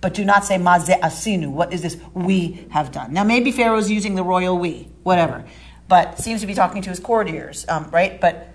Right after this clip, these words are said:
they are very clear. They put this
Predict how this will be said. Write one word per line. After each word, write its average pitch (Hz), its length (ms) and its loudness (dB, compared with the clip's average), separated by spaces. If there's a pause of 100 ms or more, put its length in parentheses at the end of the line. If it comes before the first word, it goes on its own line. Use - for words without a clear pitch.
they 240 340 8
are 175 120 6
very 190 340 4
clear. 143 420 -6 (200)
They 226 300 4
put 214 260 -2
this 160 360 -2